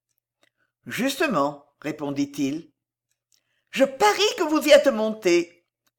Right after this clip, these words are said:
s'écria la marquise pâlissant. « Sans doute, je voulais parler à quelqu'un. » « Et que vous êtes entré dans sa chambre ? » «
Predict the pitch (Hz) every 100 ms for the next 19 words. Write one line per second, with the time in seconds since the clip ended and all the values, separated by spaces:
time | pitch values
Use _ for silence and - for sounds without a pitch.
0 | - 175 - 165 175 156 156 - - 214
1 | 170 143 185 147 143 - 127 143 175 _
2 | _ _ _ _ _ _ _ - - 147
3 | 156 277 381 339 - 170 160 165 151 240
4 | 202 285 349 214 190 - 139 151 - _
5 | _ _ _ _ _ _ _ _ _ _
6 | 359 - 320 269 302 294 226 269 277 285
7 | 240 202 202 160 220 269 370 370 392 -